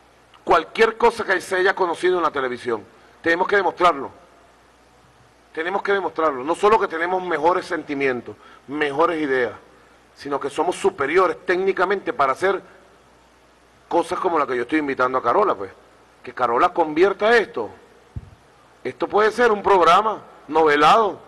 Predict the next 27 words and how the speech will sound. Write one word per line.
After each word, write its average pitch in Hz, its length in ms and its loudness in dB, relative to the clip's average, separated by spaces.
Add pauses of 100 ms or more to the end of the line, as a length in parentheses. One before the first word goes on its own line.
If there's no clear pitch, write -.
(680)
Ustedes 196 340 0
no 226 140 4
ven 220 120 4
unos 220 200 2
programas 175 460 2
basura 180 360 2
que 170 100 -6
presentan 151 440 -2
por 139 140 2
ahí, 151 240 0 (1900)
¿verdad? 165 340 0
Ay, 107 140 -14
mira, 107 240 -8
ahí 101 140 -10
está, 139 220 -6
los 123 220 -6
ve 131 100 -2
todos, 151 260 2
porque 120 180 -8
todo 131 180 -2
lo 156 80 -4
que 139 80 -8
yo 135 80 -4
digo 151 160 -4
dice 147 220 -6
que 139 100 -6
sí. 120 180 -10